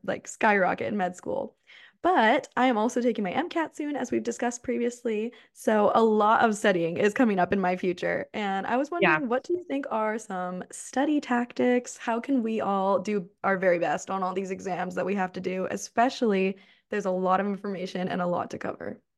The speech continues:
Speaker 2: I know.
Speaker 1: How do you do it?
Speaker 2: Um,
Speaker 1: <laughs>
Speaker 2: I think the first, like, the best advice I could ever give you is patience with yourself.
Speaker 1: Mm.
Speaker 2: Um, you're not gonna get everything right away. And
Speaker 1: So true.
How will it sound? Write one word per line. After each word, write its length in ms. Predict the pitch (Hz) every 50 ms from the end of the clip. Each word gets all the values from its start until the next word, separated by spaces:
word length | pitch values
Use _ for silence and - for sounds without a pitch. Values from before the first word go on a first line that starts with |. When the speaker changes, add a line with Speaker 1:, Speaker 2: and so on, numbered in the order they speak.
| _ _ _ _ _ _ _ _ _ _ _ _ _ _ _ _ _ _ _
Speaker 2:
I 140 | 202 196 196
know. 160 | 190 185 175 165
Speaker 1:
How 140 | 160 160
do 80 | 156 226
you 200 | 226 - - 180
do 80 | 180 180 175
it? 60 | 175
Speaker 2:
Um, 540 | 196 190 185 185 180 180 175 269 262 - 262 311 311 277 330 277 311 302 - - _ _ _ _ _
Speaker 1:
<laughs> 400 | _ _ _ _ _ _ _ _
Speaker 2:
I 120 | 208 214 220
think 280 | 214 226 220 214 214
the 120 | 214 214 208
first, 720 | - - - 214 190 202 254 269 - - - - - - - _ _ _ _ _ _ _ _ _ _ _ _ _ _ _
like, 480 | 214 196 185 170 160 151 - - - - _ _ _
the 180 | 220 190 196 190
best 380 | 185 - 202 208 226 - -
advice 340 | 262 208 202 185 175 185 - 185
I 80 | 180
could 140 | 185 208 190
ever 240 | 185 190 190 202 196
give 220 | 180 185 170 170 190
you 460 | 196 208 214 220 233 233 226 226 - -
is 240 | 185 180 175 -
patience 520 | - - - 170 175 - - 185 180 185 -
with 160 | 185 180 -
yourself. 680 | 175 170 165 - 170 156 147 147 147 - - - - - _ _ _ _ 214
Speaker 1:
Mm. 520 | 196 190 190 190 190 185 180 175 170 175 180 180
Speaker 2:
Um, 400 | 180 175 170 165 165 160 160 156 - _ _ _ _ _ _
you're 120 | - 208 196
not 260 | 190 175 180 196 -
gonna 160 | - 247 240
get 220 | 233 214 185 175 175
everything 400 | 170 175 175 180 180 180 180 175
right 200 | 170 165 165 165
away. 560 | 160 160 156 151 147 147 151 160 165 - - _ _ _ _ _ _ _ _ _ _ _ _ _
And 560 | 190 185 180 175 170 165 160 160 160 160 160 -
Speaker 1:
So 280 | - - - 202 185
true. 460 | 180 - 190 185 185 185 185 190 196